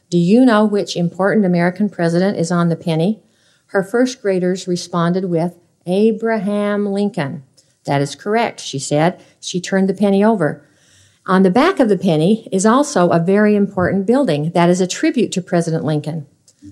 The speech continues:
The student said, "That is the log cabin where President Lincoln was born."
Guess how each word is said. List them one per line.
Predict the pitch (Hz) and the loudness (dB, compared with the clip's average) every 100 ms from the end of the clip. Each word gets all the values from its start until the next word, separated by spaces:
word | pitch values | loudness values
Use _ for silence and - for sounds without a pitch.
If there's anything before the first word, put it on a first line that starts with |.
| _ - | _ -8
The | 180 | -8
student | - 208 185 175 | -4 -2 -2 -4
said, | - 160 156 - _ - | 0 0 0 -6 _ -10
"That | 170 175 196 | 0 2 2
is | 226 220 | 0 0
the | 214 | 0
log | 208 208 208 | 2 0 -2
cabin | 240 226 175 160 170 | -2 0 2 0 0
where | 180 165 | -2 -4
President | - 170 180 196 - | -2 0 0 -2 -2
Lincoln | 156 165 160 | -4 -2 -2
was | 175 | -2
born." | 196 254 185 143 | -2 -2 -2 -4